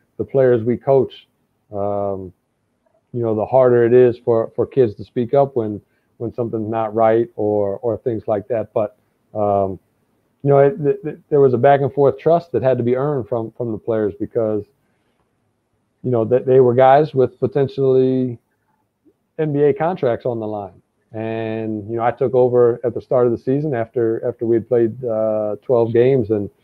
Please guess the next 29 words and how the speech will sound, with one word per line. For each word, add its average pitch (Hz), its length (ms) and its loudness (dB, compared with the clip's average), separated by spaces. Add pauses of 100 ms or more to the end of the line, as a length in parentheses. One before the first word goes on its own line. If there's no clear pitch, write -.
(400)
they 143 120 4
knew 143 120 4
I 143 100 6
was 135 140 2
a 139 40 0
nice 139 280 2
guy 139 300 2
and, 120 240 -2
and, 120 360 -8
and 131 160 -8
all 127 140 0
those 127 240 2
things, 131 260 -4
but 104 80 -12
they 117 120 2
didn't 127 180 4
know 127 100 2
what 127 160 4
I 123 60 4
would 120 160 2
be 131 80 0
like 131 240 0
as 110 120 -4
a 104 60 -2
head 104 220 -6
coach. 104 240 -6 (260)
And, 101 500 -10 (600)
you 113 80 -12
know, 98 280 -8